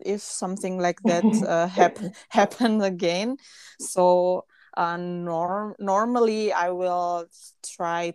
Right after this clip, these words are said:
Speaker 1: to stand up for myself. So I would answer, I would talk to that,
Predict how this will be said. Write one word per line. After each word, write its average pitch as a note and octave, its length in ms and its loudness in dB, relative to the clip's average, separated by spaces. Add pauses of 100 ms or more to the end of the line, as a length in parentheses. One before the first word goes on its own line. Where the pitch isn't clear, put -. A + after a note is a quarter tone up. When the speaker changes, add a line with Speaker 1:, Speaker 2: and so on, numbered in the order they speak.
Speaker 1:
to F3 160 -8
stand E3+ 360 -8
up G3 140 -4
for A3 200 -4
myself. A#3+ 420 -6 (160)
So F3+ 140 -2
I E3 280 2
would E3+ 460 -4 (220)
answer, A#3+ 680 2 (360)
I F3 100 2
would F3+ 220 -4
talk F3+ 300 -6
to A3 140 -8
that, G3+ 200 -4